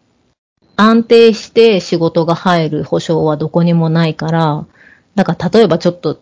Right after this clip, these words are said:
注文が一気にたくさん来たけれども、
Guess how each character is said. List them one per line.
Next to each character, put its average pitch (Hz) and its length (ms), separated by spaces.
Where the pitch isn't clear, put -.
注 214 260
文 202 220
が 190 100
一 220 200
気 180 140
に 147 220
た - 160
く - 80
さ 202 180
ん 208 100
来 - 100
た 175 120
け 147 140
れ 143 80
ど 151 140
も、 160 260